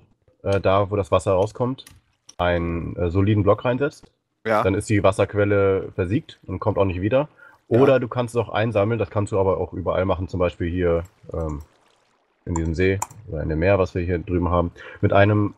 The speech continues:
Speaker 1: Eimer, mit einem Eiseneimer kannst du das
Speaker 2: Eiseneimer,
Speaker 1: einsammeln und
Speaker 2: okay.
Speaker 1: irgendwo anders wieder hinpflanzen. So, ich, äh, brat hier mal einen Fisch. Ach, das ist ein Clownfisch, den kann man gar nicht.
Speaker 2: Du bist der Clownfisch?
Speaker 1: Doch, doch, doch,
Speaker 2: Erzähl uns
Speaker 1: doch, kann
Speaker 2: einen
Speaker 1: man,
Speaker 2: Witz.
Speaker 1: doch, kann man, doch, kann man, doch, kann man, doch, kann man.
Speaker 2: Oh, oh, ich,
Speaker 1: Ähm,
Speaker 2: ich, ich, ich ertrinke.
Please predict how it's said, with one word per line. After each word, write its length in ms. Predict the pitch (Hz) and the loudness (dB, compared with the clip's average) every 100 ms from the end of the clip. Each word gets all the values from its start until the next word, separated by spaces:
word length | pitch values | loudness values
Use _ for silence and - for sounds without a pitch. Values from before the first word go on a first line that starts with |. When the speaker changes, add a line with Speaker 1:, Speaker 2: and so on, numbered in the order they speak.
| _ | _
Speaker 1:
Eimer, 420 | 107 117 95 76 - | -2 0 0 -2 -6
mit 160 | 90 | -8
einem 260 | - 87 87 | -4 -4 -4
Eiseneimer 680 | 80 95 95 78 80 73 78 _ | -4 -2 -2 -4 -2 -4 -6 _
kannst 200 | 82 80 | -10 -4
du 40 | - | 0
das 80 | 117 | 2
Speaker 2:
Eiseneimer, 400 | 98 101 101 98 | 2 2 2 2
Speaker 1:
einsammeln 80 | 90 | -2
und 200 | 87 - | -6 -6
Speaker 2:
okay. 180 | 104 | -6
Speaker 1:
irgendwo 260 | 98 92 87 | -2 0 2
anders 240 | 90 85 | 2 0
wieder 140 | 87 82 | 0 -2
hinpflanzen. 500 | 87 - 76 - 110 _ - - - - _ _ _ _ _ | -2 -2 -4 -6 -16 _ -20 -20 -20 -20 _ _ _ _ _
So, 960 | 101 110 110 104 92 82 82 82 80 - | 4 6 6 4 0 -2 -6 -10 -10 -12
ich, 280 | - - - - - | -14 -18 -20 -14 -10
äh, 60 | |
brat 300 | 78 73 85 | -8 -2 -2
hier 100 | 95 | 0
mal 80 | 85 | -2
einen 100 | 78 | -4
Fisch. 400 | - 82 - - _ _ _ _ _ _ _ _ _ _ - | -4 -8 -8 -20 _ _ _ _ _ _ _ _ _ _ -8
Ach, 80 | 85 | -2
das 120 | 87 | 0
ist 40 | |
ein 80 | 92 | 0
Clownfisch, 560 | - 92 113 110 87 - | 2 4 4 2 -6 -8
den 120 | 85 | -8
kann 140 | 90 | -4
man 120 | 98 85 | -4 -2
gar 120 | 78 | -4
nicht. 240 | 98 - _ - - _ _ _ _ _ - _ _ | -6 -10 _ -20 -20 _ _ _ _ _ -20 _ _
Speaker 2:
Du 100 | 113 | -14
bist 120 | - | -10
der 60 | 117 | -2
Clownfisch? 380 | 113 113 - 82 | 0 2 2 0
Speaker 1:
Doch, 120 | 80 | 2
doch, 220 | 98 85 | 2 2
doch, 40 | |
Speaker 2:
Erzähl 220 | - 85 139 | 0 0 0
uns 80 | |
Speaker 1:
doch, 20 | 82 | 0
kann 80 | |
Speaker 2:
einen 80 | 76 | -2
Speaker 1:
man, 20 | |
Speaker 2:
Witz. 200 | 73 80 | -2 -4
Speaker 1:
doch, 60 | - | -2
kann 100 | 85 | 0
man, 120 | 80 | 0
doch, 100 | 73 | -4
kann 140 | - 78 | -4 -4
man, 100 | 76 | -4
doch, 160 | 73 | -6
kann 120 | - | -4
man, 80 | 78 | -4
doch, 60 | 73 | -4
kann 120 | - | -2
man. 100 | 139 | 0
Speaker 2:
Oh, 200 | 127 135 | 2 2
oh, 40 | 135 | 2
ich, 120 | 127 | 6
Speaker 1:
Ähm, 100 | 98 | 6
Speaker 2:
ich, 300 | 104 104 156 | 6 4 0
ich, 80 | 156 | -2
ich 120 | 156 | -2
ertrinke. 440 | 170 185 185 170 | -2 0 0 0